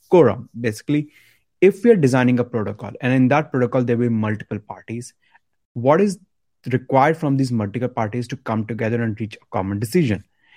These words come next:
And that is what quorum basically tries to tell. For example, in some protocols, the idea will be that you need all the parties to come together. So in a system, if you have n parties, all n of them should come together.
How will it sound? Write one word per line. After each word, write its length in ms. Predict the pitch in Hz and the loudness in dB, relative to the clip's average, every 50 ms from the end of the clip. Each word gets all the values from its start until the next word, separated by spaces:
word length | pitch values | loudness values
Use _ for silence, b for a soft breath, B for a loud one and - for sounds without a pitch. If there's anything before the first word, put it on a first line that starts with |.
| B 113 B B - | B -20 B B -4
And 180 | 131 127 131 127 | 0 0 2 4
that 160 | 143 147 160 | 4 2 2
is 100 | 180 165 | 0 0
what 240 | 151 147 147 143 - | 0 -2 -2 -2 -2
quorum 260 | - 123 117 117 113 | 0 0 2 2 2
basically 280 | 110 104 - - - 107 | 0 -2 -4 -8 -12 -12
tries 280 | - - 104 101 101 - | -8 -6 -6 -6 -6 -8
to 100 | - 131 | -12 -4
tell. 320 | - 202 165 117 95 95 - _ _ _ _ _ _ _ _ _ _ _ _ _ _ _ _ _ - | 0 2 2 2 0 -2 -8 _ _ _ _ _ _ _ _ _ _ _ _ _ _ _ _ _ 2
For 160 | 185 185 202 | 4 4 4
example, 600 | 185 143 120 113 101 98 104 - - 123 135 139 135 - - | 4 2 0 0 -2 -2 -4 -6 -6 -6 -6 -6 -10 -6 -4
in 140 | 127 131 127 | -2 -2 0
some 240 | - 151 175 190 | 2 0 0 2
protocols, 520 | 170 151 127 120 117 - 117 117 123 120 117 | 2 2 0 0 0 0 0 0 0 0 -2
the 80 | 123 | -2
idea 380 | 117 113 107 107 113 123 123 120 | 0 0 0 0 0 0 0 0
will 180 | 110 117 110 98 | 0 -2 -4 -4
be 120 | 104 110 | -6 -6
that 240 | 101 110 110 117 127 - _ _ _ _ _ _ _ _ _ | -6 -6 -6 -6 -8 -12 _ _ _ _ _ _ _ _ _
you 220 | - 131 117 131 135 | -6 -2 2 2 4
need 300 | 139 139 139 139 - - _ _ | 4 4 2 2 -2 -8 _ _
all 260 | - 143 135 151 165 175 | -8 -4 0 0 2 2
the 140 | 170 160 | 0 0
parties 340 | 131 127 110 104 107 117 104 - | 0 -2 -2 -2 -4 -8 -10 -12
to 80 | 120 | -14
come 200 | - 107 101 98 | -12 -12 -12 -10
together. 360 | - 107 107 104 95 101 107 107 | -10 -12 -12 -12 -12 -14 -16 -10
So 120 | - 131 | -6 -2
in 100 | 120 123 | -2 0
a 60 | 131 | -2
system, 360 | 127 - 156 151 - 170 156 147 | -2 -2 -4 -4 -2 -2 -2 0
if 80 | 127 | 0
you 80 | 123 120 | 0 -2
have 120 | 113 - - | -2 -2 -2
n 180 | 135 151 170 165 | -2 0 0 0
parties, 340 | 165 139 139 139 143 131 | 0 0 0 0 -2 -4
all 260 | - - 135 117 120 120 | -6 -4 -4 -2 0 0
n 120 | 113 113 | 0 -2
of 120 | 117 107 | -2 -4
them 140 | 107 113 107 | -4 -6 -6
should 200 | 107 - - - | -8 -10 -12 -6
come 160 | - 120 131 | -4 -4 -2
together. 420 | 127 147 139 151 147 143 147 147 | -2 0 0 0 0 0 -2 -4